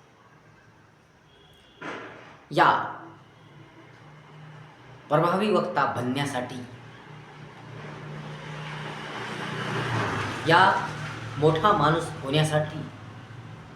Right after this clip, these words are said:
या सर्व श्रोत्यांच्या मनात उतरण्यासाठी, सर्वांचं मन जिंकण्यासाठी, देशाचं हित करण्यासाठी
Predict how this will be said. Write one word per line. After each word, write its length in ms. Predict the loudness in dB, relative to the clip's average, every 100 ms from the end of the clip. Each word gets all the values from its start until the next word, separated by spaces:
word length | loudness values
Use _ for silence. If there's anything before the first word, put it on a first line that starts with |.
| -18 -20 -20 -20 -20 -20 -20 -20 -20 -20 -6 0
या 160 | 0
सर्व 380 | 0 2 4 4 0 -6 -12 -16 -18 -18 -10 2
श्रोत्यांच्या 520 | 4 6 2 4 0
मनात 440 | 2 0 -2 -4
उतरण्यासाठी, 760 | 0 2 2 0 0 -4 -6 -10 -12 -16 -18 -20 -20 -20 -20 -20 -20 -20 -20 -20 -20 -20 -20 -20 -4
सर्वांचं 500 | 4 4 4 4 2
मन 200 | 2 0 0
जिंकण्यासाठी, 840 | 0 0 2 2 2 0 -4 -8 -10 -14 -18 -20 -20 -20 -20 -20 -20 -18 -18 -16 -14 -2
देशाचं 440 | 0 4 4 4 4
हित 280 | 2 0 -2
करण्यासाठी 760 | 0 0 0 0 -2 -2 -8